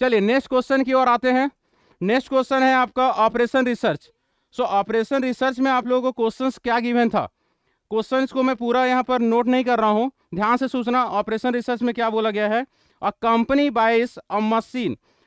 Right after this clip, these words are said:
ठीक है, और बोल सकते हैं the supplier। तो ध्यान से देखना, एक table मैं यहाँ पर represent कर रहा हूँ, Table given था question में। क्वेश्चन से एक बार मैं यहाँ पर note कर रहा हूँ,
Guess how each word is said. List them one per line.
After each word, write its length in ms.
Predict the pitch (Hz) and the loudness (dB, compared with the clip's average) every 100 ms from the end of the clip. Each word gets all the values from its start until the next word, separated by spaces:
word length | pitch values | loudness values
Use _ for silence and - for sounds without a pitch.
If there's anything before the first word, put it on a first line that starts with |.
| _ 214 | _ -8
ठीक 140 | 220 | -2
है, 140 | 254 247 | -2 -4
और 300 | - 214 233 | -2 0 0
बोल 180 | 233 247 | -2 -2
सकते 280 | 254 - | -4 -2
हैं 80 | 254 | -4
the 140 | 240 247 | -4 -6
supplier। 540 | 240 214 220 226 151 - _ _ _ | -6 -2 0 0 0 -6 _ _ _
तो 60 | 180 | -10
ध्यान 260 | 170 208 240 | -4 -2 -2
से 80 | |
देखना, 300 | 240 240 240 | -2 -2 -2
एक 60 | 247 - | -4 -2
table 320 | 214 214 254 | -2 0 0
मैं 120 | 247 | 0
यहाँ 140 | 240 240 | 0 -2
पर 120 | 240 | -2
represent 400 | 226 226 220 240 | -4 -4 -2 -2
कर 140 | 226 220 | 0 0
रहा 100 | 208 | 0
हूँ, 160 | 202 | 0
Table 320 | 196 208 208 233 | -2 -4 -4 -4
given 280 | 208 226 | -2 -2
था 120 | 226 220 | -2 -4
question 320 | 190 - 180 | -4 -6 -4
में। 160 | 127 95 _ _ _ _ _ _ _ _ _ _ _ _ _ _ _ _ _ - | -4 -10 _ _ _ _ _ _ _ _ _ _ _ _ _ _ _ _ _ -8
क्वेश्चन 320 | 202 - 254 | -6 -4 -2
से 120 | 254 | -2
एक 80 | 226 | 0
बार 160 | 247 240 | 0 0
मैं 280 | 240 254 254 _ - | 0 -2 -6 _ -6
यहाँ 180 | 190 214 | -4 -2
पर 160 | 233 | 0
note 220 | 226 226 233 | 2 0 0
कर 160 | 240 | 0
रहा 120 | 226 | 2
हूँ, 260 | 226 226 | 2 2